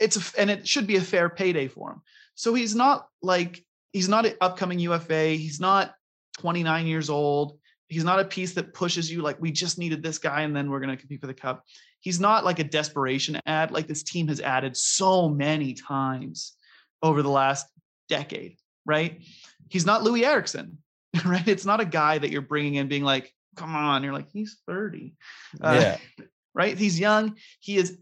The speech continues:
Speaker 1: l-, he's just entered his prime, especially for a defenseman, right? Like, these guys, twenty-three-ish, twenty-three, twenty-four is when they kinda really kick off.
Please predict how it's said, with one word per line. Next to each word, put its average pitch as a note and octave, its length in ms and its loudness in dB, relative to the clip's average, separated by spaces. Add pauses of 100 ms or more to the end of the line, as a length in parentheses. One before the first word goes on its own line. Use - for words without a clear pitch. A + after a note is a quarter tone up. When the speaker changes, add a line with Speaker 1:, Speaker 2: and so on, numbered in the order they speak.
(1300)
Speaker 1:
l-, F#3+ 340 -4
he's F3 280 0
just G#3+ 480 0
entered E3 320 0
his C3 140 -4
prime, - 420 -8 (300)
especially A3+ 320 0
for F3 140 0
a D#3+ 40 0
defenseman, - 480 -6
right? F3 280 -2 (400)
Like, E3 140 0
these F3+ 140 -2
guys, F3+ 380 2 (180)
twenty-three-ish, F3+ 920 -2
twenty-three, F3 500 -4
twenty-four E3 520 0
is D#3+ 60 -2
when D3+ 100 -2
they C#3+ 100 0
kinda D3 260 -4
really D3 220 0
kick D#3 240 -6
off. F3 260 2